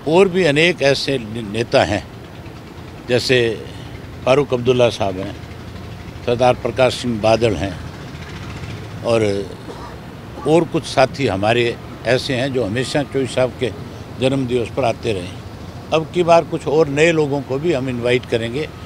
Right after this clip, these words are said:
ताकि जिस third front की बात चौधरी ओम प्रकाश चौटाला ने आज से एक वर्ष पहले करी थी, उस third front की मुहिम को और आगे बढ़ाया जाए।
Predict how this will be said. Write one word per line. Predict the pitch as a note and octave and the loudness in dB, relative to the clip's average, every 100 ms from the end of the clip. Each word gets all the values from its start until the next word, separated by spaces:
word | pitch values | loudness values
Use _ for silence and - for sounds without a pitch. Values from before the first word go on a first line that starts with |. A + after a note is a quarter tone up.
| - - - - - | -14 -14 -14 -14 2
ताकि | C#3+ C3+ F3 | 2 2 -2
जिस | D#3 E3 - | -2 -2 -4
third | - D#3 E3+ | 2 4 4
front | - D#3 D3 | 2 -2 -2
की | D3 | -4
बात | C3 C3 C#3 - | 2 2 2 0
चौधरी | C3+ C#3+ | -2 -2
ओम | C#3 C3+ | -2 -2
प्रकाश | C3+ A#2 C3 | -2 0 0
चौटाला | - A#2+ C#3+ C#3 | 0 0 2 2
ने | C3+ B2+ | 2 2
आज | B2+ | 2
से | A2+ C#3 | 2 0
एक | C3+ B2 | 0 -2
वर्ष | B2+ - | -4 0
पहले | C#3 C3+ A#2+ | 2 2 0
करी | A2+ G#2+ | -2 -6
थी, | F2+ - - - - - - - - - - G3 | -8 -16 -16 -16 -16 -16 -16 -16 -16 -16 0 0
उस | - D3+ | 2 2
third | D#3 | 2
front | A#2 C3+ B2 - | 2 -2 -4 -4
की | C#3+ | -4
मुहिम | G#2+ G#2 C3 | 0 0 0
को | C3+ C3+ | 2 4
और | B2+ | 4
आगे | A2 A#2 | 2 -2
बढ़ाया | A2 E2+ F#2 F#2+ | -4 -2 2 2
जाए। | E2 D#2+ | 0 -6